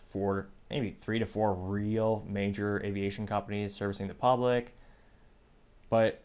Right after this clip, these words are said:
if you look at any business documentary of why airlines go bankrupt, and they go bankrupt especially frequently back in the day,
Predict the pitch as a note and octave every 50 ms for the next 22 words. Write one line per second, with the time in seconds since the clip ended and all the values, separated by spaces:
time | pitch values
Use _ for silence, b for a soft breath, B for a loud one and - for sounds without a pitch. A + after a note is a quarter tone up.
0 | - - A2+ - F#3 G#3 G3+ C3 B2 - - - - A2+ C3 D#3 F3 F3+ F#3 F3+
1 | D#3 A#2+ A#2+ C3 B2 A#2+ B2+ B2 - - G#2+ G#2+ G#2+ - G#2+ G2+ G2+ G2+ - -
2 | G2+ F#2 - F#2 F#2+ F#2 - - - - F#2 F#2 F#2+ G#2 A#2 B2 B2+ B2+ B2+ C3
3 | C3+ C3+ C3 C3 - - - - - - - - - - - A#2 A#2+ A#2+ A#2 G#2+
4 | G#2 G2+ G2+ G2 G2+ - G2 F#2 G2 F#2 D#2 D#2 - D2+ - - - - - -
5 | A2+ C#3 D#3+ D#3+ D#3+ B2 B2+ B2+ B2 C3 A#2+ - - - - - - - - -
6 | - - A2 - - D3+ D3+ A2+ F#2+ - - A#2+ A2+ A2 A2 F2 F2 G2 F#2 G#2+
7 | G#2 G2 G2+ F#2+ F2 F#2+ A2+ B2+ A#2+ G2 F#2 -